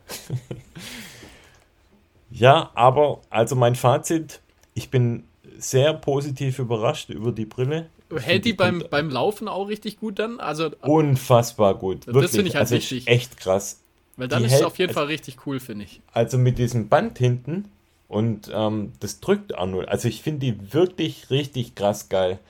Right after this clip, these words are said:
Speaker 1: Normalerweise, also wir haben ja viel, also ich hab ja wirklich ultra viele Sonnenbrillen und alle wackeln natürlich so ein bisschen.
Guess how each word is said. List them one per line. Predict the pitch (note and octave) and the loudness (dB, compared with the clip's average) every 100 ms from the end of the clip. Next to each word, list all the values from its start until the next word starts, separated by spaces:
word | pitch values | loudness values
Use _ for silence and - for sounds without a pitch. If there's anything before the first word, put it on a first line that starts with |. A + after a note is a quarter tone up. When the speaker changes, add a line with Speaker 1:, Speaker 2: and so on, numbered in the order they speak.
| _ | _
Speaker 1:
Normalerweise, | G2+ G2+ A#2+ C#3 C3+ B2 G2 | 0 4 6 6 6 4 2
also | G2+ F#2+ | -2 -2
wir | A#2 | -2
haben | B2 | 0
ja | A2 | 0
viel, | - B2 B2 | -2 -6 -6
also | G2 G2+ | -8 -8
ich | G2+ | -8
hab | A2 - | -8 -6
ja | F2+ | -4
wirklich | G#2+ - F2 | -4 -6 -12
ultra | E2+ G#2+ - F#2 | -4 -4 -4 -8
viele | G2 E2+ | -8 -8
Sonnenbrillen | F2 E2+ E2+ F2 F2 E2 | -6 -6 -6 -6 -6 -6
und | F#2+ - - _ _ _ _ | -10 -12 -18 _ _ _ _
alle | G2+ A#2 A#2+ A2+ | 2 4 4 2
wackeln | F#2+ G2 A#2 G2 | 0 0 0 0
natürlich | F#2 - F2 F#2+ | -2 -4 -6 -6
so | F#2+ | -6
ein | F2 | -8
bisschen. | E2 E2+ - E2 | -10 -12 -10 -12